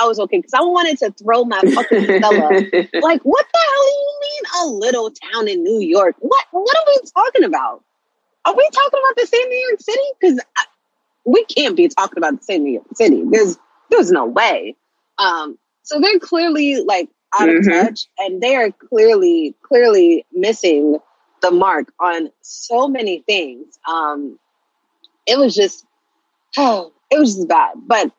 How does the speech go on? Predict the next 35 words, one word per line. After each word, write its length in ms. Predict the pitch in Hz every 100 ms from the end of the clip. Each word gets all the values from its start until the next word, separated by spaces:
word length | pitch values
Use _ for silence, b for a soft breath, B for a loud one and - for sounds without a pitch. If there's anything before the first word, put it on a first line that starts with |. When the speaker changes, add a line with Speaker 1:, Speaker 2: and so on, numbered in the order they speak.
| _
Speaker 1:
like 220 | 240 240
I 80 | 214
stated 400 | - 135 202 175
earlier, 440 | 170 170 135 117 123 _ _ _ _ -
if 180 | 370 -
you 160 | 330 277
take 280 | 262 226
away 360 | 220 180 160 143
someone 480 | - 196 165 127 - -
who 180 | 190 - 208
is 500 | 214 220 226 208 - _ _ _
an 140 | 202 - -
A-lister 800 | 202 180 175 185 - 202 165 - _ -
and 200 | 233 233
you 120 | 247 190
put 240 | 160 -
Speaker 2:
Mm-hmm. 80 | 165
Speaker 1:
them 240 | 311 294 -
in 220 | 226 226
the 120 | 202
spot, 640 | - - - 170 156 - - - _ _ _ _ _ _ _ -
if 160 | 254
you 100 | 262
take 200 | 302 330
the 80 | 330 233
A-lister 360 | 233 226 - 175
away, 400 | 165 147 - -
you 160 | 226 269
have 280 | 277 302 294
to 60 |
have 240 | 339 302 254
someone 520 | - 233 220 196 185
who 140 | 202 202
is 200 | 196 185 196
either 280 | 214 185